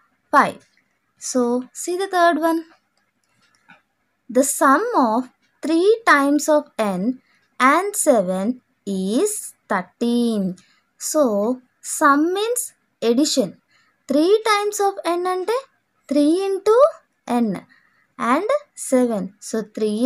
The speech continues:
ఎన్ and సెవెన్ యొక్క addition, that means sum, is thirteen. So, three ఎన్, so three times of number is three ఎన్, and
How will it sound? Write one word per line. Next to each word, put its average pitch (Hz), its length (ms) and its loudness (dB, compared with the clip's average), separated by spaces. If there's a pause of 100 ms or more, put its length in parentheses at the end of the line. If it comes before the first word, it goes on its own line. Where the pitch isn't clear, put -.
ఎన్ 359 140 -4 (640)
and 339 120 -2 (140)
సెవెన్ 254 460 4
యొక్క 214 200 -6 (720)
addition, 277 460 2 (120)
that 196 140 -2 (100)
means 269 180 4 (160)
sum, 302 220 4 (580)
is 480 180 4 (120)
thirteen. 214 520 -2 (380)
So, - 80 -6 (180)
three 196 220 -4 (240)
ఎన్, 269 120 0 (480)
so 208 120 -4 (760)
three 294 200 0 (100)
times 320 280 0
of 262 60 -4 (120)
number 208 220 -2 (100)
is 208 80 -8 (120)
three 185 200 -6 (180)
ఎన్, 196 100 -2 (760)
and 214 140 -2